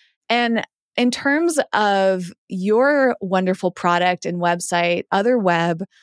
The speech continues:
I told you earlier how I started experimenting with it last night. And one thing I really appreciated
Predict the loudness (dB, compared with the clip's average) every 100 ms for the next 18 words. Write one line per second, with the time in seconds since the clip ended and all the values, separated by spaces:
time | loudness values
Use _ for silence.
0 | _ _ -8 0 0 2 2 2 2 2
1 | 2 0 -2 -2 0 -2 -4 -4 -4 -2
2 | -4 -4 -2 -2 -2 -2 -4 -4 -4 -4
3 | -2 -2 -4 -4 -2 -2 -2 -2 -2 -2
4 | -2 0 0 0 -2 -2 -4 -4 -2 -2
5 | 0 -2